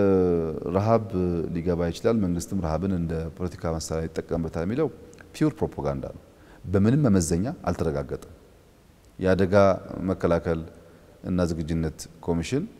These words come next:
ባቀረባቸው መመዘኛዎች አንድ ከባቢ ላይ ስንት፣ ከስንት ሰው ምን ያክል ሰው ሲሞት፣ ምን ያክል ህፃን ሲሞቱ ረሃብ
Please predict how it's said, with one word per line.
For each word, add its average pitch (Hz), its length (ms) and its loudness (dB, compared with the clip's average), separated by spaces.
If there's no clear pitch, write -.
ባቀረባቸው 95 680 4
መመዘኛዎች 85 720 -4
አንድ 113 380 2
ከባቢ 87 380 4
ላይ 131 240 0
ስንት፣ - 560 0
ከስንት 135 360 -2
ሰው 160 200 2
ምን 117 160 2
ያክል 98 260 2
ሰው 92 160 -2
ሲሞት፣ 131 300 -2
ምን 98 100 0
ያክል 90 180 -2
ህፃን 90 240 0
ሲሞቱ 95 480 -2
ረሃብ 95 320 6